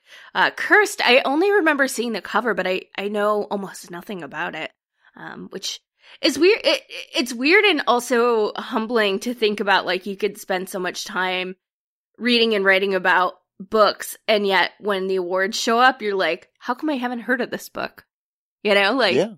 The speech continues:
Speaker 1: you realize how limited, like, what you actually know or see is. Let's talk about one more. No, let's talk about two more.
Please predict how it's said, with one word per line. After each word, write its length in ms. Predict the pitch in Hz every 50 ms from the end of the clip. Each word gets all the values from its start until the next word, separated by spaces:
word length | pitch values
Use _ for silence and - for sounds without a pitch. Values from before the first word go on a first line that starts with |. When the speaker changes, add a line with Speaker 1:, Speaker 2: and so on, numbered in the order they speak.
| _ _ _ _ _ _ -
Speaker 1:
you 160 | 240 247 247
realize 340 | 254 262 254 233 220 226 240
how 140 | 247 214 202
limited, 580 | 208 196 190 196 190 185 180 180 170 214 202
like, 280 | 180 160 131 - - -
what 180 | 196 190 -
you 140 | - 175 -
actually 680 | 156 180 175 - - - 185 185 180 180 175 180 - _ _ _ _ _ _ _ -
know 260 | 208 202 196 196 180
or 160 | 180 165 180
see 280 | - - - - - -
is. 540 | - - - 107 - - - - - - - _ _ _ _ _ _ _ _ _ _ _ _ -
Let's 160 | - - -
talk 220 | 311 339 349 -
about 540 | 415 381 359 349 330 311 294 294 285 285 - - _ _ -
one 380 | 214 196 196 196 190 220 233
more. 720 | 220 208 196 185 180 180 175 165 165 156 170 214 247 - _ _ _ _ _ _ _ _ _ _ _ _ _
No, 320 | - 220 196 175 147 190 - _ _ -
let's 160 | 240 - -
talk 200 | 285 277 - 262
about 160 | 214 - -
two 220 | - - - 175
more. 340 | 175 - - - - - -